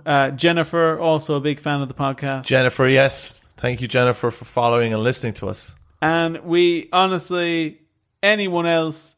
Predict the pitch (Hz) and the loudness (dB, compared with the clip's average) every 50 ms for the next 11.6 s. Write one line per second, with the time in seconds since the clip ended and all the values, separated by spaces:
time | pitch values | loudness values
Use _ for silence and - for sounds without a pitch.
0 | _ _ - 240 277 320 320 262 185 - - - 180 175 170 - 170 - 208 190 | _ _ -4 -2 -2 0 0 -2 -2 -4 -2 0 0 0 2 0 0 2 2 2
1 | 156 - - 113 123 - 123 143 143 139 170 170 151 135 147 147 139 127 120 - | 0 -2 -4 -2 0 2 2 0 0 -2 -2 -2 -2 -2 -2 0 0 -2 0 2
2 | - 220 - 320 339 311 254 - 220 180 175 170 180 208 262 294 294 220 196 214 | 0 2 4 2 2 2 -2 -4 -6 -6 -4 -4 -4 -2 0 0 2 2 2 2
3 | 254 170 156 127 123 120 131 139 139 - - 233 240 240 247 262 294 294 - - | 2 2 2 0 0 -2 -4 -8 -12 -4 -2 0 0 4 4 2 2 2 -2 -4
4 | 226 190 208 208 226 254 262 247 233 202 - 208 202 180 185 190 185 208 214 196 | -6 -4 0 0 0 0 0 -2 -6 -6 -4 -4 -2 -2 -2 -2 -2 -4 -4 -6
5 | 185 - 202 214 226 240 247 247 247 277 269 - - _ _ _ _ _ _ _ | -8 -8 -4 0 2 2 2 2 0 -4 -8 -10 -16 _ _ _ _ _ _ _
6 | _ _ _ _ _ _ 156 - - - _ _ _ _ _ _ - 175 175 202 | _ _ _ _ _ _ -16 -16 -16 -20 _ _ _ _ _ _ 0 2 4 4
7 | 214 208 202 180 151 196 180 170 170 175 170 160 - - - - 202 196 180 170 | 4 2 2 0 -2 -2 -4 -2 0 0 0 0 -2 -6 -6 -4 -2 0 0 -2
8 | 165 170 170 160 143 127 120 117 - - - 123 147 151 151 139 135 135 123 120 | -2 -2 -4 -4 -4 -6 -8 -10 -10 -8 -8 -6 -4 -2 -2 0 0 -2 -2 -4
9 | 123 - 127 120 123 143 147 147 - 170 165 160 156 160 - 156 196 208 208 202 | -8 -4 -2 0 0 0 0 -2 -2 0 2 2 2 0 0 2 4 4 4 4
10 | 190 196 190 190 185 180 180 - - 202 202 208 220 233 220 - 233 240 233 233 | 2 2 4 4 2 2 -2 -6 -4 0 2 4 4 2 2 0 -2 -2 -2 -4
11 | - - 247 240 196 - - 151 139 123 - | -6 -6 -6 -6 -4 -4 -4 -6 -6 -6 -10